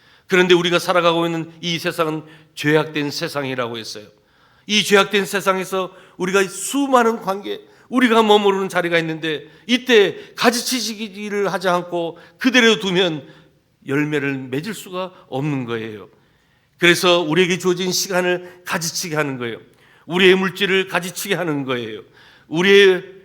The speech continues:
은사와 우리의 달란트를 이제 온전한 그 일에, 일을 추구하기 위해서 영적인 가지치기가 우리에게 필요한데, 여러분,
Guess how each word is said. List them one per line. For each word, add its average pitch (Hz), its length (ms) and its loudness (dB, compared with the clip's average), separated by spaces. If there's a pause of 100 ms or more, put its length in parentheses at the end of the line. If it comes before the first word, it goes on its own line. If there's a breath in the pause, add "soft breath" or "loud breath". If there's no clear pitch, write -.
(100)
은사와 190 540 0
우리의 190 400 2
달란트를 202 640 -2 (180 loud breath)
이제 190 200 0
온전한 208 680 2 (180 loud breath)
그 226 120 -4
일에, 190 580 0
일을 196 420 0
추구하기 190 360 -2
위해서 165 400 -6 (320 soft breath)
영적인 240 460 2
가지치기가 220 480 -4
우리에게 208 380 0
필요한데, 160 680 -2 (300 loud breath)
여러분, 127 460 -4